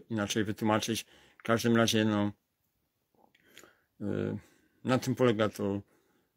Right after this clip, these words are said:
y, krystalizacja białek. <clears throat> Teraz następne. E, tu jest, y, ten właśnie Jonathan Hedle. I tutaj dużo właśnie to mówi,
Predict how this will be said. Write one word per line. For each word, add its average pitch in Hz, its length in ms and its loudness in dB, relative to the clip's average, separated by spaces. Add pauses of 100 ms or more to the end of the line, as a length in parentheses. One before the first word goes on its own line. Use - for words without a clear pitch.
(180)
y, 101 340 -4 (1080)
krystalizacja 110 680 2
białek. 95 300 -4 (2750)
<clears throat> 240 460 6
Teraz 165 500 6
następne. 131 920 0 (640)
E, 107 300 0
tu 165 180 4
jest, 214 360 6
y, 147 300 2 (560)
ten 135 180 2
właśnie 151 360 4
Jonathan 143 440 6
Hedle. 101 440 -2 (280)
I 123 120 -2
tutaj 214 380 8
dużo 151 380 6
właśnie 120 280 2
to 117 120 -4
mówi, 135 360 2